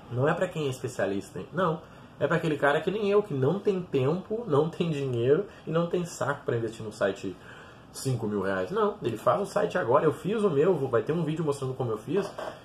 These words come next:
Fiz um sa-, e eu faço em vinte minutos, entendeu? Porque eu já tenho a prática, mas eu tô colocando duas horas pro cara entender, pra ele ter calma e tal. Vai ter um vídeo mostrando como eu fiz o meu site, daí vocês vão ver que ficou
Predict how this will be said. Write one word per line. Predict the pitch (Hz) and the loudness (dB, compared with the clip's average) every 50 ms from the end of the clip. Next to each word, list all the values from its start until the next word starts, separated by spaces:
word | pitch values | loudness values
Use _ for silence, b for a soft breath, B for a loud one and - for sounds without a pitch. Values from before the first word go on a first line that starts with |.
| B - - - | B -14 -8 -8
Fiz | 185 185 | -4 -4
um | 196 | -4
sa-, | - - - 135 | -2 -2 -2 2
e | 143 | 4
eu | 156 196 | 4 4
faço | 196 - 160 170 202 - 262 | 6 6 4 4 4 2 -2
em | 254 254 - - 175 | -6 -8 -6 -4 -2
vinte | 185 220 - - | -2 -2 0 2
minutos, | 175 170 170 170 - - - - - | 2 4 4 2 0 -6 -14 -18 -14
entendeu? | - 110 107 107 | -8 -6 -6 -6
Porque | - - | -4 -2
eu | 110 | -2
já | 117 | -2
tenho | - 131 135 | 0 0 0
a | 135 | 4
prática, | - 139 139 143 - - 113 | 6 6 6 6 4 -2 -4
mas | 107 104 | -4 -2
eu | 101 | 0
tô | 104 | 2
colocando | 104 104 104 117 110 110 | 0 2 2 0 -2 0
duas | 117 127 120 104 | 2 2 4 4
horas | 107 110 127 123 | 4 2 0 -2
pro | - 131 | -4 -2
cara | - 143 143 | 2 2 2
entender, | 143 143 170 175 151 135 135 135 135 135 131 131 123 117 | 2 0 -2 -2 2 4 4 6 6 6 4 4 0 0
pra | - - | -2 -4
ele | 101 107 113 | -6 -6 -8
ter | 135 - | -8 -10
calma | - - 110 117 127 127 123 123 120 117 107 104 | -6 -4 -2 0 0 0 0 0 0 0 -2 -2
e | 101 | -4
tal. | - - 127 123 B B B B B B B | -2 -2 -2 -4 B B B B B B B
Vai | - 135 | -2 2
ter | 131 196 | 4 4
um | 214 220 | 4 6
vídeo | 180 196 185 170 | 4 4 2 2
mostrando | 170 160 160 - 147 139 | 2 2 2 2 0 2
como | 135 139 131 127 | 2 2 2 2
eu | 120 | 0
fiz | 123 120 113 | -2 -4 -4
o | 113 | -4
meu | 110 104 | -4 -4
site, | - - 98 92 - | -4 -2 -4 -2 -2
daí | - - | -4 -4
vocês | - 113 | -4 -4
vão | 113 113 | -6 -4
ver | 117 120 | -4 -4
que | - | -6
ficou | - - - 127 156 156 | -6 2 4 4 4 4